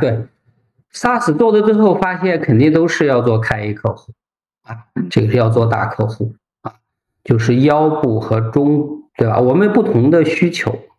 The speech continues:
啊，不同的需求。呃，对那个小客户就叫数字化工具，我们叫入门级的数字化，啊，他还意识不到那么深，他可能一做买你一个报价，买你一个设计，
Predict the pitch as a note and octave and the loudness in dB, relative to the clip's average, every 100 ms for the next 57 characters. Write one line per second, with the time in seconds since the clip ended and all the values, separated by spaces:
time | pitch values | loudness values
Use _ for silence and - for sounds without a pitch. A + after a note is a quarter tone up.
0 | _ - - C#3+ - C#3+ C3 A#2+ C#3+ - | _ -12 -6 -4 -2 0 0 0 -2 -2
1 | A2+ - - _ _ _ _ _ _ C3 | -6 -8 -20 _ _ _ _ _ _ 0
2 | C3 C3 B2+ B2 A#2+ A#2+ A#2+ - - F3 | 2 4 4 6 4 2 -2 -4 0 2
3 | F3+ E3 D3 C3 A#2+ A#2 A2+ - A2 F#3 | 2 2 2 2 2 2 0 -2 0 -2
4 | F3 F3+ C#3+ C#3+ C3 C3 C3+ A#2+ A#2 A2+ | 0 0 0 2 2 2 0 2 0 0
5 | F3 D#3 E3 C#3 D3+ F3+ F#3 E3+ - _ | -2 0 -2 -2 -2 -2 0 -2 -2 _
6 | _ _ _ _ A2+ B2 C3+ E3+ G3+ B2 | _ _ _ _ 0 2 2 4 4 4
7 | E3+ C3 A#2 A2+ A#2+ G#2+ G#2+ A#2 - - | 2 2 2 2 0 -2 -2 -4 -4 -12
8 | _ _ _ _ _ - A2 G3 E3+ C#3 | _ _ _ _ _ -8 -4 -6 -4 -4
9 | D3 F#3 F#3 - E3 E3 D#3+ D#3+ B2 A2 | -2 -2 -2 0 0 2 2 2 0 0
10 | D3+ D3+ D3+ D#3 C#3 D3+ D3+ E3 C#3 C#3 | 0 0 0 -2 -2 -2 0 0 2 2
11 | C3+ D3 A#2+ A#2+ D3 D3+ C#3 C3+ D#3 C3+ | 2 2 2 2 0 -2 -4 -2 -2 0
12 | A#2 A#2+ C#3+ B2+ A#2 C3 - D3 C#3+ C#3+ | -2 -2 0 0 2 0 0 -2 0 -2
13 | - | -2